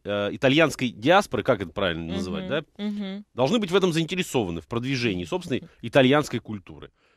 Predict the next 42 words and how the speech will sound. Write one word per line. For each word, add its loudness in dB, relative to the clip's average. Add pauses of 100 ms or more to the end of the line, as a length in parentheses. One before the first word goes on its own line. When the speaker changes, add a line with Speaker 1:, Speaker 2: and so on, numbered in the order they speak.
(120)
Speaker 1:
Вот -8 (120)
вы 4
к -8
ним 4
обращаетесь, 2
или 4
они 6 (220)
вас 2 (320)
ка-, -10
через -12
какое-то -4
время 2
нашли, 0 (240)
и -4
оказывают 2
ли 4
они, 4
на 0
мой 6
взгляд, 4
вполне 2
логичную 2
помощь 2 (240)
вам? -10 (380)
Speaker 2:
Ну, -8
смотрите, -4
начнём -8
с -16
того, -6
что -10
у -6
итальянцев, -6 (100)
э, -6
жуткий -16
кризис, -12
да, -14
как -20
это -16
всем -14
известно, -20
в -20
Италии, -12